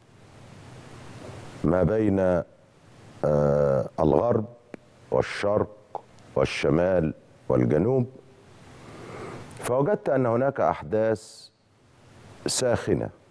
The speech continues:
تذهب بالعالم إلى ارتفاع درجة حرارته ارتفاعاً شديداً.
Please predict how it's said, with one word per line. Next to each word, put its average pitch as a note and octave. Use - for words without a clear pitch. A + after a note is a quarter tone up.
تذهب C#3
بالعالم G#2+
إلى G#2
ارتفاع G#2
درجة F#2+
حرارته E2+
ارتفاعاً E2+
شديداً. -